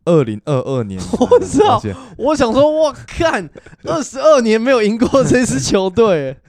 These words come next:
Speaker 1: <laughs> 二零二二年，
Speaker 2: 是隐藏世仇。
Speaker 1: <laughs> 那就再来今天的这个少了P G的快艇，跟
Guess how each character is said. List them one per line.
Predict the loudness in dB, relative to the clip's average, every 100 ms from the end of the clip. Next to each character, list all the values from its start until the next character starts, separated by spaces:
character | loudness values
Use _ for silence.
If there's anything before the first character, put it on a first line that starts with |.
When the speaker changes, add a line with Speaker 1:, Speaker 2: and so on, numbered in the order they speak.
| _
Speaker 1:
<laughs> | -20 -8
二 | -6
零 | -6 -6
二 | -4
二 | -4
年， | -6 -4
Speaker 2:
是 |
隐 | -2 -2
藏 | -2 -2
世 | -4 -4 -6
仇。 | -6 -10 -12 -14 -4 -2 0 -2 -10 -10
Speaker 1:
<laughs> | -12 -12 -14 -18 -16 -16 _
那 | -6 0
就 | 0
再 | 2 0
来 | 0 -6 -10 -20
今 | -14 -8
天 | -6
的 | -6
这 | -6
个 | -6 -6 -8 _ _ _ _ _ _ _ _ _ _
少 | -20 -18 -8 -6 -2
了 | -2
P | -2 -2 -4
G | -4
的 | -6
快 | -4 -4
艇， | -4 -10 -20 -20 _ _
跟 | -6 -6